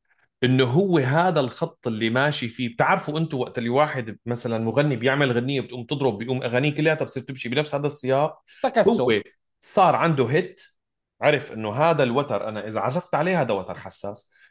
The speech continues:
Speaker 1: بيضل بيعزف عليه وهذا اللي عم بيصير. لا أعتقد إنه جوردن بيترسون يستحق حقيقة من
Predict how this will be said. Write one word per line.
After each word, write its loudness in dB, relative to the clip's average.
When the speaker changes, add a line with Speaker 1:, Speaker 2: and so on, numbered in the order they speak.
Speaker 1:
بيضل 4
بيعزف 2
عليه 0
وهذا -2
اللي -14
عم -16
بيصير. -16
لا 6
أعتقد 2
إنه -4
جوردن -6
بيترسون -14
يستحق -6
حقيقة -10
من -6